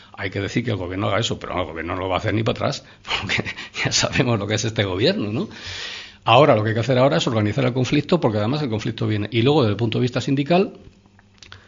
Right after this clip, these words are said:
los sindicatos son una cosa perdida. O sea, el tema de comisiones U G T es una cosa per-, la infiltración del pesoe en la C G T, en fin, yo puedo dar fe de los efectos, la represión interior para la gente que está en la C G T y que hemos intentado evitarlo es tremendo,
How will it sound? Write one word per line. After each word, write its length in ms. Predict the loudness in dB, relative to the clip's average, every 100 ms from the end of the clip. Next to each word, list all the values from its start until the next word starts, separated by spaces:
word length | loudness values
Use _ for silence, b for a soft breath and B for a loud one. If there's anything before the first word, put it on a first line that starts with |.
| B B
los 120 | 2
sindicatos 460 | 2 2 2 2 0
son 120 | 0
una 120 | 0
cosa 180 | -4 -8
perdida. 380 | -10 -12 -14 -18 _
O 20 |
sea, 120 | -12 -8
el 80 |
tema 200 | -4 -4
de 60 | -4
comisiones 440 | -10 -10 -10 -10
U 40 | -8
G 120 | -4
T 300 | 0 2 0
es 100 | -6
una 100 | -12
cosa 180 | -10 -10
per-, 240 | -8 -6 -2
la 120 | -2
infiltración 520 | -2 -6 -6 0 2
del 140 | 2
pesoe 300 | -2 -2 -4
en 40 | -6
la 80 | -8
C 120 | -6
G 120 | 0
T, 200 | 4 4
en 100 | 4 B B B B B -8
fin, 160 | -6
yo 140 | -4 -4
puedo 220 | -2 -2
dar 120 | -4
fe 200 | -4 -4
de 60 | -4
los 160 | -6 0
efectos, 580 | 0 2 4 2 2 -6
la 140 | -10
represión 540 | -8 -4 0 4 4 2
interior 600 | 0 0 6 8 8 4
para 340 | -4 -6 -10 -14
la 100 | -10
gente 420 | 0 2 4 2 -4
que 220 | -8 -8
está 240 | -6 -4
en 80 | -4
la 80 | -6
C 100 | -6
G 140 | -6
T 160 | -6 -8
y 40 |
que 80 | -8
hemos 180 | -8 -8
intentado 340 | -8 -8 -8 -6
evitarlo 380 | -6 -6 -8 -12
es 120 | -10
tremendo, 600 | 0 4 8 8 6 4